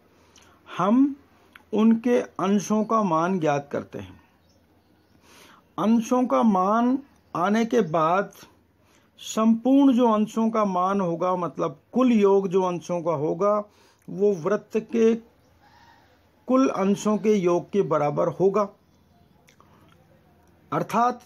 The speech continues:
तीन सौ साठ डिग्री होगा। तो इस तरीके से हमने प्रत्येक घटक के अंशों का मान ज्ञात कर लिया। उसके बाद हम सभी कोणों का, सभी अंशों का संचयी मान और ज्ञात कर लेते हैं।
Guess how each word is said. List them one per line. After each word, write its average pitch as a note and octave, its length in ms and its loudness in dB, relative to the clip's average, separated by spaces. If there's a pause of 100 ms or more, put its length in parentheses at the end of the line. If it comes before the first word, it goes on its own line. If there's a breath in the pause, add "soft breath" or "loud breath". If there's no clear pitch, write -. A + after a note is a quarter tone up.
(120)
तीन D#3+ 180 -6
सौ C#3+ 160 -8
साठ F3 260 -4
डिग्री A3 300 0
होगा। G3+ 320 2
तो - 800 -14
इस A3+ 160 -4
तरीके A3+ 380 2
से A#3 80 -2
हमने A3+ 240 4
प्रत्येक A3 640 -2
घटक E3 380 -4
के G#3 80 -4
अंशों F3+ 440 -2
का A3+ 260 -2 (460)
मान D3+ 380 -4
ज्ञात G3 240 -2
कर G#3 180 -4
लिया। A3+ 260 -2 (720 soft breath)
उसके A#3+ 420 0
बाद D#3+ 440 0 (440)
हम A3 280 -2 (1300)
सभी A#3 600 0
कोणों G#3+ 440 0
का, A#3 260 2
सभी G#3+ 420 -2
अंशों G3 380 -2
का A3 160 0
संचयी G#3 640 0
मान F3 300 2
और E3+ 220 0
ज्ञात C#3+ 300 -2
कर A#2+ 100 -4
लेते G#2 320 -8
हैं। F2+ 220 -20